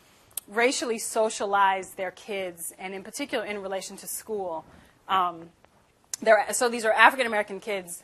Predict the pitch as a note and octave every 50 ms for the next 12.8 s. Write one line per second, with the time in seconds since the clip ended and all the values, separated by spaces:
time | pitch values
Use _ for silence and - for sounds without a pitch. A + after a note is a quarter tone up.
0 | - - G3 G3+ G#3+ G#3+ G3+ F#3 F#3+ F#3+ F#3 - F#3 F#3 - F#3+ F3+ F3 E3 D#3
1 | - - - - - - - - _ _ - G3+ G3 G3 F#3+ G3 G3 - - G3
2 | G3 F#3 F3+ F3 F3 F3 E3 - _ _ _ _ _ _ _ _ _ - A3+ A3
3 | A3+ B3+ D4+ F#4 - F4 D4+ D4 - - A3+ G#3+ G#3+ - G3+ F3+ A3 A3 B3 A#3+
4 | A3 G3 F3+ F3 E3 _ _ _ _ _ _ _ _ _ _ _ G#3+ A3 A#3 A#3
5 | A#3 A3+ A3 A3 A3 G#3+ - _ _ _ - G#3+ G#3 G3 F#3 F3+ F3+ F3+ F#3 -
6 | - _ _ _ _ _ _ _ _ _ _ _ _ _ _ _ _ _ _ _
7 | _ _ _ _ _ _ _ - - - _ _ _ _ _ _ _ _ _ _
8 | - - - - _ _ _ _ _ _ _ _ - - - D#4+ B3+ - - -
9 | D#4 - - F4 E4 F4+ F4 - C4+ B3 A3+ G#3+ G3+ - - - - - _ _
10 | - C#4 C4 E4+ E4+ E4+ C#4 G#3+ G3 G#3+ G#3 G#3 G#3 G3 F#3+ F3+ E3+ D#3+ - -
11 | _ _ _ _ _ - F#3+ - - - - - - D#4 E4+ E4+ D#4 C4 A3 G#3
12 | - - A3+ - _ _ - F#3+ F#3 F#3+ G#3 G#3+ G#3+ G#3 F3+ -